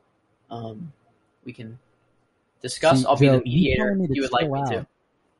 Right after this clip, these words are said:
Speaker 2: You telling me to chill out
Speaker 1: I'm sorry. I shouldn't have
Speaker 2: only
Speaker 1: said
Speaker 2: makes me
Speaker 1: anything.
Speaker 2: more fired up about Toto.
Speaker 1: <laughs>
Speaker 2: Uh, but, you know, thank you. Again, thank you for being
Speaker 1: How
Speaker 2: here.
Speaker 1: about this? I'll take
Speaker 2: Uh,
Speaker 1: a wild
Speaker 2: only you,
Speaker 1: different
Speaker 2: only you
Speaker 1: stance.
Speaker 2: could light the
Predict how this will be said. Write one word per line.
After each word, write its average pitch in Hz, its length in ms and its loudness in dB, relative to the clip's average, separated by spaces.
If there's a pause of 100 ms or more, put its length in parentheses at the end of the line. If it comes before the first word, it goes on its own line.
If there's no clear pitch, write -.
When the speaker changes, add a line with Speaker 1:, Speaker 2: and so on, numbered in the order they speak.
(300)
Speaker 2:
You 185 180 0
telling 208 380 -4
me 170 80 -4
to 123 100 -4
chill 160 420 -8
out 123 320 -6 (420)
Speaker 1:
I'm 170 120 4
sorry. 117 420 2
I 165 120 4
shouldn't 214 240 2
have 190 100 0
Speaker 2:
only 185 40 -2
Speaker 1:
said 170 80 0
Speaker 2:
makes 120 80 -4
me 117 60 -4
Speaker 1:
anything. 139 160 -2
Speaker 2:
more 143 360 0
fired 117 340 -4
up 101 260 -6 (280)
about 110 360 -4
Toto. 107 420 -2 (380)
Speaker 1:
<laughs> - 300 -12
Speaker 2:
Uh, 120 300 0 (480)
but, 160 500 2 (260)
you 170 120 4
know, 131 80 -2
thank 123 300 -4
you. 87 80 -14 (220)
Again, 127 240 -2
thank 120 260 -2
you 117 60 -4
for 113 100 -2
being 110 200 0
Speaker 1:
How 185 60 4
Speaker 2:
here. 202 40 4
Speaker 1:
about 190 200 4
this? 175 240 4 (200)
I'll 180 140 4
take 196 220 2
Speaker 2:
Uh, 175 40 4
Speaker 1:
a - 20 6
wild 214 300 8
Speaker 2:
only 220 180 6
you, 208 60 2
Speaker 1:
different - 200 2
Speaker 2:
only 254 220 2
you 208 60 4
Speaker 1:
stance. 220 140 2
Speaker 2:
could - 100 -2
light 170 280 4
the 151 80 0